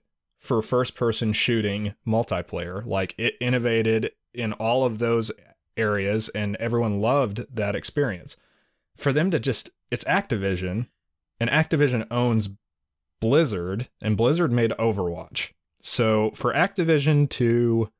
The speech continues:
try to copy one of their own games' multiplayer experiences doesn't really make sense either. And it's just completely lacking in originality. None of this makes sense to me. I, I don't get it.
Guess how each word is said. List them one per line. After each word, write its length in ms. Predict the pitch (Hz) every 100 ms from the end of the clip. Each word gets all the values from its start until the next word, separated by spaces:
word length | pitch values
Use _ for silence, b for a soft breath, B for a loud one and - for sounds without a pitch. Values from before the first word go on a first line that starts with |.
| _ _ _ -
try 180 | - 143
to 80 | -
copy 400 | - 139 147 139
one 180 | 127
of 100 | 113
their 200 | 104 101 -
own 360 | 120 131 123
games' 520 | 107 113 117 107 101
multiplayer 880 | 107 117 147 110 98 - 98 95 92
experiences 800 | - - 101 95 92 90 92 -
doesn't 500 | 104 - 160 190 135
really 440 | 139 127 139 135 123
make 300 | 110 110 -
sense 500 | - 107 92 - - -
either. 540 | 135 107 85 90 - _ _ _ _
And 260 | 117 117 120
it's 320 | 120 110 - -
just 360 | 123 - - _ _ _ _ _
completely 520 | - 107 135 139 120 110
lacking 520 | 101 117 139 123 113
in 80 | 107
originality. 800 | 110 107 110 123 104 85 87 -
None 240 | 127 196
of 80 | 196
this 180 | 147 -
makes 220 | 113 -
sense 280 | 104 98 -
to 100 | -
me. 180 | - - _ _ _ _ _ -
I, 240 | 113 120
I 20 |
don't 140 | 120 107
get 180 | 107
it. 120 | 80